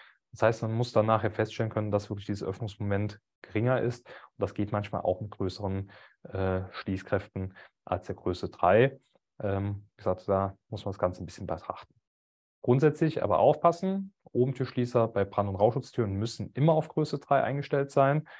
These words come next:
Das heißt, rein von der Norm her kann man hier schon Probleme bekommen. Und dann, wenn wir noch größer werden als achtundneunzig fünf in der Breite, dann muss ich schon auf Größe vier gehen. Das heißt, es geht nicht grundsätzlich mit jedem Schließer.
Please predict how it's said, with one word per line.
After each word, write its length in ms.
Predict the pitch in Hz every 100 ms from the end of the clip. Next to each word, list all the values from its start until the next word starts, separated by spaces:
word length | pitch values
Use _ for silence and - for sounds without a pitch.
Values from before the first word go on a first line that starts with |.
| - - _ _
Das 100 | -
heißt, 240 | 107 104
rein 180 | 104 110
von 140 | - 107
der 100 | 98
Norm 380 | 95 104 131
her 180 | 123 127
kann 160 | - 110
man 80 | 107
hier 120 | 98
schon 160 | 101
Probleme 380 | - - 104 127
bekommen. 540 | 131 - 123 123 131 - - - _
Und 200 | - 101
dann, 200 | 101 104
wenn 80 | 104
wir 80 | 101
noch 200 | 101 101
größer 320 | - 104 104
werden 160 | 101 95
als 120 | 90
achtundneunzig 420 | 95 - 92 87
fünf 200 | - 117
in 80 | 90
der 80 | 87
Breite, 480 | - 92 107 120 113
dann 100 | 98
muss 140 | 98
ich 80 | -
schon 180 | - 87
auf 120 | -
Größe 280 | - 95 95
vier 240 | - 104
gehen. 360 | 104 104 107 - - - _ -
Das 80 | 104
heißt, 120 | 101
es 80 | -
geht 160 | 101
nicht 140 | 107 -
grundsätzlich 420 | 107 104 92 -
mit 120 | 90
jedem 260 | 95 110 131
Schließer. 580 | - 120 - 123 123